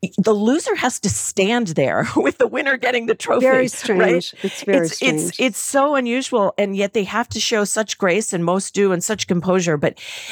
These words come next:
Speaker 1: and in that moment, I, I don't think Novak ever felt so loved by the crowd there before.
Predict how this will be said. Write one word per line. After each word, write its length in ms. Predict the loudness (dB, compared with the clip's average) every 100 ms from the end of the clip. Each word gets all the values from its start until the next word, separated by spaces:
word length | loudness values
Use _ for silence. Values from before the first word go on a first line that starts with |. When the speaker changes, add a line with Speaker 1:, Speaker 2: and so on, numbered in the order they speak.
| -2
Speaker 1:
and 100 | 0
in 120 | 2
that 200 | 2 0
moment, 440 | 0 0 0 -4 -6 -4
I, 220 | -2 0 -2
I 140 | -2
don't 260 | 0 -2 -2
think 160 | -2
Novak 340 | 0 0 0 0
ever 200 | -2 -2
felt 300 | -2 -2 -2
so 180 | -2 0
loved 480 | 2 2 0 -2
by 120 | -2 0
the 100 | -2
crowd 340 | -2 -2 0
there 160 | -2 -2
before. 540 | -4 -2 0 0